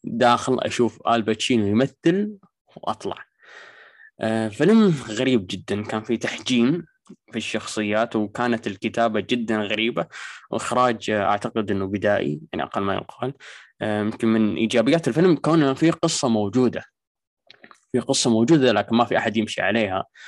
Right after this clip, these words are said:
ببساطة. آه، فتمنيت إن ريدلي سكوت ما يخرج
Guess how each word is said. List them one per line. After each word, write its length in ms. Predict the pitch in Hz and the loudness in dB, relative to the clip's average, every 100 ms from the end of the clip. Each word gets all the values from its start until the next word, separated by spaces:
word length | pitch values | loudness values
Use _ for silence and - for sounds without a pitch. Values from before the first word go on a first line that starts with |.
| - _ | -20 _
ببساطة. 600 | 107 101 - 107 98 - _ - - - - - | -2 -2 0 0 0 -6 _ -20 -20 -20 -4 0
آه، 1000 | 107 104 107 104 104 104 101 101 107 110 | 2 2 2 2 0 -2 -4 -6 -10 -14
فتمنيت 1800 | - 107 101 95 - _ _ _ _ _ _ _ - - 131 135 175 160 | -4 0 0 0 -6 _ _ _ _ _ _ _ -6 2 4 6 6 4
إن 60 | 110 | 2
ريدلي 300 | 120 113 107 | 0 0 -2
سكوت 280 | - 117 113 | -2 -2 0
ما 100 | 117 | 0
يخرج 380 | - 113 101 | 0 -6 -6